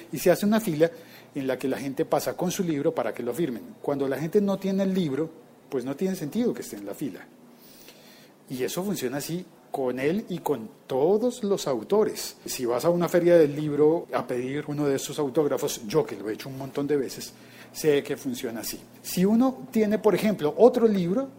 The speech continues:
del mismo autor o quiere pedirle un autógrafo de otro tipo, tiene que hacerlo, eh, a la salida, después de terminar esa organización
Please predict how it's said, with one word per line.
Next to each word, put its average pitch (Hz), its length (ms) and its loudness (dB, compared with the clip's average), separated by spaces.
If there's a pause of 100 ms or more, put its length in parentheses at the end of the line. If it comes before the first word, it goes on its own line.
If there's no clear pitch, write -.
(440)
del 127 180 -2
mismo 123 240 -6
autor 160 380 2 (320)
o 110 260 -2
quiere 143 200 0
pedirle 127 340 -2
un 147 100 -2
autógrafo 156 800 2
de 117 80 -6
otro 156 240 -4
tipo, 156 260 -2
tiene 156 200 -4
que 170 80 2
hacerlo, 151 380 -2 (280)
eh, 151 180 -2
a 139 120 2
la 143 100 2
salida, 190 400 4 (420)
después 170 400 2
de 233 100 0
terminar 170 560 0 (120)
esa 165 220 2
organización 143 800 2